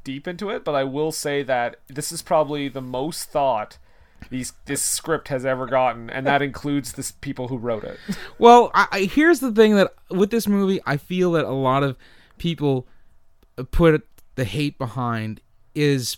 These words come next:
Speaker 2: because it's, it's a very cynical movie. Like, the characters, uh, like Gandolfini and O'Hara and all them, their characters are very miserable. And I think the problem with, with it is that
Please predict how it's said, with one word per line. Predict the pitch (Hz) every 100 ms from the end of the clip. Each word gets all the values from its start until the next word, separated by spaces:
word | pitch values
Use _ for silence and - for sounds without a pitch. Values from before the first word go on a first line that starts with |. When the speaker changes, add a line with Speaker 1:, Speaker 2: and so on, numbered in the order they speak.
| -
Speaker 2:
because | 143 131 139 135 127 110 - _ _ _ _
it's, | 156 151 - 131 -
it's | 156 170
a |
very | 147 135 131 175 208 160
cynical | - - 160 156 147 113 110
movie. | 113 110 - - - - _ _ _ _ -
Like, | 131 123
the | 143 131
characters, | - 160 165 160 139 127 117 - -
uh, | 135 120 82 87
like | 117 117 -
Gandolfini | 156 170 156 147 139 139 104
and | 120 120
O'Hara | - 107 123 131 127
and | 123
all | 120 127
them, | 123 123 -
their | 127 143
characters | - 185 185 165 135 123
are | 123
very | 120 139 143 135 123 - - - - - - -
miserable. | 143 156 151 131 92 90 - - _ _ _ -
And | 143
I | 113 135
think | 139 156
the | 160
problem | - 175 165 165 147
with, | 135 123 - _ -
with | 151 165 139
it | 131 -
is | 123 123 113
that | 120 117